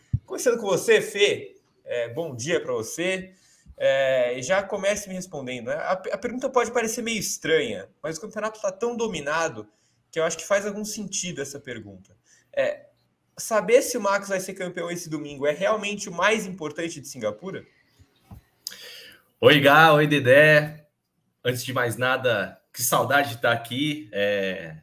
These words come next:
Speaker 2: genuinamente gosto muito de participar do Padocast, fazia um tempo, então tô muito feliz de,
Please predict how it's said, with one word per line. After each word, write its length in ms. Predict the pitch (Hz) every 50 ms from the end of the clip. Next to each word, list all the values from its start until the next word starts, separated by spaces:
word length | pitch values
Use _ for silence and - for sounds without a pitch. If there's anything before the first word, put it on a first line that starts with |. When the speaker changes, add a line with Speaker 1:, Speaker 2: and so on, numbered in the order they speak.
| _ _ _ _ _ _ _
Speaker 2:
genuinamente 600 | - - 135 143 147 139 131 127 123 127 127 120
gosto 240 | 120 127 120 120 123
muito 280 | 123 135 156 170 - 135
de 80 | 120
participar 340 | - 131 120 - - 120 120
do 60 | 120
Padocast, 460 | - 120 117 110 - - 123 131 -
fazia 260 | - 120 113 113 123 123
um 140 | 117 98
tempo, 260 | - 120 127 143 139 135
então 220 | 117 110 120 117
tô 80 | 120 120
muito 180 | 113 117 -
feliz 240 | - 110 107 107 101
de, 220 | 107 104 101 95